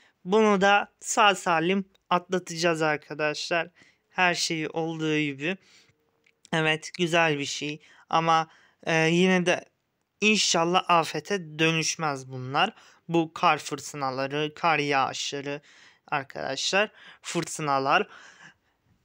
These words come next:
Neyse, bu kadar yeter isterseniz. Güzelce anlattığımı düşünüyorum ben size. Ee, birazcık da olsa bir fikir sahibi olmuşsunuzdur. Videomu izlediğiniz için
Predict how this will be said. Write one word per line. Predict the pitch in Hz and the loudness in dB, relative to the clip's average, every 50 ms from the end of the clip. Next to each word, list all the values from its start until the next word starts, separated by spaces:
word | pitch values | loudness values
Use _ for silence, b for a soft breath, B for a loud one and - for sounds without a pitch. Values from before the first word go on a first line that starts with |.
| _ _ | _ _
Neyse, | 214 226 247 233 208 180 - - 190 - - _ _ _ _ _ _ | 0 2 4 4 2 0 0 0 -2 -2 -2 _ _ _ _ _ _
bu | - 214 254 269 | -2 0 0 0
kadar | - - 247 233 233 233 233 | 2 2 2 4 4 4 4
yeter | 226 220 226 220 226 - 247 240 240 - - - - | 4 2 0 0 0 0 0 0 0 -2 -10 -14 -14
isterseniz. | - - - - - 185 170 160 - - 190 180 180 202 240 254 - - B B B B B _ _ _ | -14 -14 -8 -2 0 2 2 0 0 -2 -2 -2 0 -2 -2 -4 -6 -12 B B B B B _ _ _
Güzelce | - 202 190 220 226 226 214 196 233 202 | -6 -2 2 4 4 4 2 2 0 2
anlattığımı | - 196 196 202 208 208 202 202 _ - 214 208 202 196 190 | 2 2 2 4 2 2 0 0 _ -4 -2 0 0 0 0
düşünüyorum | 180 180 180 - - 208 208 202 196 180 170 160 151 151 | -2 -4 -6 -6 -4 -2 0 2 2 2 0 -2 -2 -4
ben | 147 143 143 | -4 -4 -4
size. | 143 - - 147 143 143 180 208 208 b b b b b b b - 165 | -6 -10 -12 -10 -4 -2 -2 -4 -4 b b b b b b b -8 -4
Ee, | 165 165 165 160 165 | -2 0 0 0 -2
birazcık | 160 165 190 202 208 202 196 196 185 175 180 - _ - | 0 0 2 4 4 4 4 2 0 -2 -8 -8 _ 2
da | 196 | 2
olsa | 175 170 170 - 185 170 | 2 2 2 -2 -6 -6
bir | 170 175 | -6 -8
fikir | - - 190 180 - 214 | -6 -8 -8 -6 -4 -6
sahibi | 190 185 - - 185 180 180 180 175 175 | -6 -6 -6 -4 0 2 2 2 2 2
olmuşsunuzdur. | 180 175 165 151 147 143 135 - - - 156 151 147 139 135 143 165 202 220 b b b b b b b - | 2 2 2 0 -4 -8 -10 -14 -16 -14 -12 -12 -12 -12 -10 -8 -8 -8 -8 b b b b b b b -6
Videomu | 220 240 220 190 226 226 226 226 | -6 -4 0 2 2 2 4 2
izlediğiniz | 226 214 208 196 226 226 190 196 208 208 208 185 | 0 -2 -2 -2 -2 -2 -2 -4 -4 -4 -4 -4
için | 170 160 165 - 147 139 | -6 -8 -12 -16 -18 -18